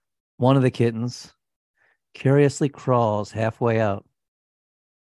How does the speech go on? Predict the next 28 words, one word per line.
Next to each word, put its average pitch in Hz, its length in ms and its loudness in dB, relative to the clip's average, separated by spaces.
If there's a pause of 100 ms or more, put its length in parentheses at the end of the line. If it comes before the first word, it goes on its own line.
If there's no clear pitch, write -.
(160)
and 107 140 -6
the 110 60 -2
young 113 320 0
man 113 340 -2
prods 107 520 -4
it - 160 -20
back 117 300 -10
in. 110 280 -12 (1000)
Jump - 280 0
cut 127 180 2
again 113 340 -2
to 123 100 -8
the 120 80 -4
bed, 107 420 -4 (1000)
where 110 120 -2
here 127 140 2
you 127 100 0
can 127 200 -8
see 110 420 -6 (840)
the - 120 -20
two 156 160 -2
kittens 123 360 -2
have 107 120 -2
been 110 120 -2
sealed 107 640 -2
into 92 220 -10
the 92 100 -8
bag. 104 340 -8